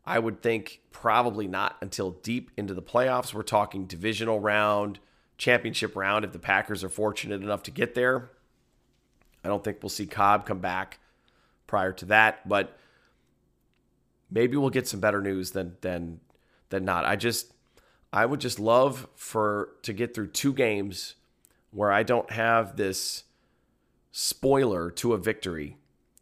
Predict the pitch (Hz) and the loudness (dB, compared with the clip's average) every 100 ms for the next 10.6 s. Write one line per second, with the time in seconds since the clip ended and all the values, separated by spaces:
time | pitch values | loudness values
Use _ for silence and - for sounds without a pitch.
0 | _ _ _ 85 104 98 95 92 - 95 | _ _ _ -4 0 2 2 2 -2 -4
1 | 95 120 123 113 113 110 104 85 87 104 | 0 2 2 0 2 2 2 -4 2 2
2 | 113 104 95 92 - 120 113 107 101 95 | 2 0 -2 -4 -4 -2 -2 -2 -4 -2
3 | 98 104 104 95 101 104 107 - 90 101 | 0 0 0 0 0 0 -2 -4 0 2
4 | 107 95 92 98 90 101 101 98 - - | 2 0 -4 -6 -6 -6 -4 -6 -8 -12
5 | - _ _ _ _ 90 90 90 101 104 | -16 _ _ _ _ -8 -4 -2 -2 -2
6 | 80 73 - _ _ _ _ _ _ _ | -4 -8 -14 _ _ _ _ _ _ _
7 | _ _ _ _ - 104 113 98 95 98 | _ _ _ _ -12 -4 -4 -2 0 0
8 | 95 95 98 120 101 92 95 95 90 - | -2 -4 -2 -2 -2 -4 -2 -2 -2 -6
9 | _ _ 107 131 117 90 101 107 117 90 | _ _ -2 2 2 0 -2 0 0 -4
10 | 90 95 92 - - | -6 -4 -4 -6 -10